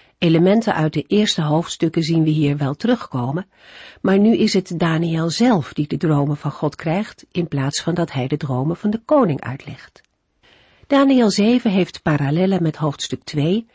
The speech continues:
waarin Nebukadnezars droom over de vier opeenvolgende wereldrijken beschreven wordt. Daniel krijgt dit visioen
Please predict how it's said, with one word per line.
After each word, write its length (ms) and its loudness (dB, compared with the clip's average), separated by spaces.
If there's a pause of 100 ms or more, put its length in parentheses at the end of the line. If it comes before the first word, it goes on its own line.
(460)
waarin 360 4
Nebukadnezars 960 0
droom 460 2
over 280 -2
de 100 -4
vier 420 0
opeenvolgende 800 -2
wereldrijken 720 0
beschreven 500 -4
wordt. 340 -18 (760)
Daniel 420 4
krijgt 260 -2
dit 160 -4
visioen 540 2